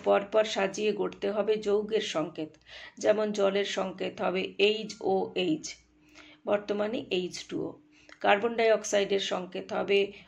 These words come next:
ওসিও, অধুনা সিও টু।" এতদিন পর্যন্ত নানা রকম আঁকঝোঁক ও চিত্রের মাধ্যমে বিভিন্ন মৌলকে বোঝানো হতো।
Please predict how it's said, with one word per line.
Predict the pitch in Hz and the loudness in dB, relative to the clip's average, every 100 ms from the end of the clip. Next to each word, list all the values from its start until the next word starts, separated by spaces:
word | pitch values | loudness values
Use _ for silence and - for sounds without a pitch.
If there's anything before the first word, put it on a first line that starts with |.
| - | -4
ওসিও, | 214 226 220 - 190 185 - 190 262 - - _ _ - | -2 0 -2 -6 -6 -4 -2 0 0 -4 -16 _ _ -2
অধুনা | 196 190 196 285 | 0 0 -4 -4
সিও | - 220 151 143 | -6 0 0 0
টু।" | - - _ _ - - _ | -6 -14 _ _ -20 -20 _
এতদিন | 208 214 254 262 262 | 4 6 2 0 -2
পর্যন্ত | 247 233 240 220 226 | -2 -2 -4 -2 -2
নানা | 214 175 170 202 | 0 0 2 4
রকম | 208 208 208 | 2 2 -4
আঁকঝোঁক | - 180 - - 202 196 202 | -2 -2 -4 -6 -6 -4 -4
ও | |
চিত্রের | 196 196 190 - 185 180 | -2 -4 -6 -6 -6 -2
মাধ্যমে | 175 160 - 180 180 - - - - | -4 -6 -6 -6 -6 -10 -18 -20 -12
বিভিন্ন | 220 254 254 254 | -4 -2 -2 -2
মৌলকে | 196 180 175 - 262 | 0 0 -2 -4 -4
বোঝানো | 202 160 160 165 | -4 -2 -4 -4
হতো। | 190 - | -8 -14